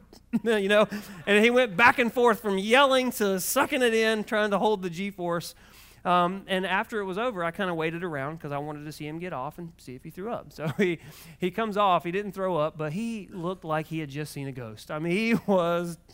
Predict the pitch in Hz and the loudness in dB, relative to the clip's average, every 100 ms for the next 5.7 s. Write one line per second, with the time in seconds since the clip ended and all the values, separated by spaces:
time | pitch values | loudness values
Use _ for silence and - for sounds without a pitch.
0 | - 208 202 180 156 135 131 - - - | -4 -2 -2 -4 -2 -2 -4 -10 -20 -20
1 | - - 147 160 180 156 151 175 190 208 | -20 -10 -4 -4 -4 -6 -4 0 2 2
2 | 208 196 - _ 160 180 185 180 175 180 | 0 -4 -12 _ -2 -2 0 2 2 0
3 | 165 151 170 165 143 151 151 - _ - | -2 -2 0 0 0 -2 -6 -16 _ -8
4 | 147 170 165 185 185 185 175 156 190 160 | -4 -2 -4 -4 -2 0 0 -2 -4 -4
5 | 156 143 160 143 - 139 139 | -6 -6 -6 -6 -6 -8 -8